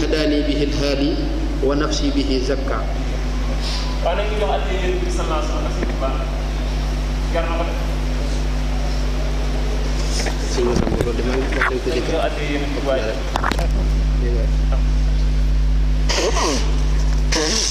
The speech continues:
Speaker 2: Alayhi salaatu wa salaam.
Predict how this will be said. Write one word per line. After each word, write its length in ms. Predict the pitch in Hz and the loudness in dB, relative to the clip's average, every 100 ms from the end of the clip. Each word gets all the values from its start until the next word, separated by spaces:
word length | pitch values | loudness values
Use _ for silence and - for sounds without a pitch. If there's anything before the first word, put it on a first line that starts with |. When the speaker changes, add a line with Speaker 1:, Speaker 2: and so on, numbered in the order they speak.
| - - - - - - - - - - - - - - - | 0 0 0 2 2 0 0 0 0 0 0 2 2 2 2
Speaker 2:
Alayhi 1300 | - - - 147 147 151 214 - - - - - - - | 2 2 0 0 0 0 0 -2 0 0 0 0 0 0
salaatu 220 | - - | 0 0
wa 60 | - | 2
salaam. 220 | - - | 2 2